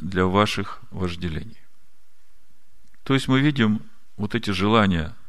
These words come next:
человеческой души, вожделения души. Они приводят человека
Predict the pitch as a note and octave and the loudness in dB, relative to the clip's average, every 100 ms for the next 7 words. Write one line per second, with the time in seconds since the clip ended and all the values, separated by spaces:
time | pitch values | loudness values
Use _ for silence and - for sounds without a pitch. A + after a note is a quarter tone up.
0 | - - - - - - - F#2 F#2 F#2 | -10 -10 -10 -10 -10 -8 -4 0 2 2
1 | - E2+ F2 F#2 - F2 - - - - | 0 -4 -2 -2 -2 -4 -6 -10 -10 -10
2 | - - - - - - - - - E2+ | -10 -10 -10 -10 -10 -10 -10 -8 -6 -4
3 | E2 F#2+ G#2 F#2+ D#2+ D2 C2+ - - - | -2 2 4 2 0 -4 -6 -8 -8 -10
4 | - - - - - - - - - - | -10 -10 -10 -10 -10 -10 -10 -10 -10 -10
5 | - F2 C#3+ D#3 D3+ D#3 G2+ - - F2+ | -4 0 2 4 6 6 4 2 0 2
6 | F#2 A#2+ - F2 | 2 0 -2 -6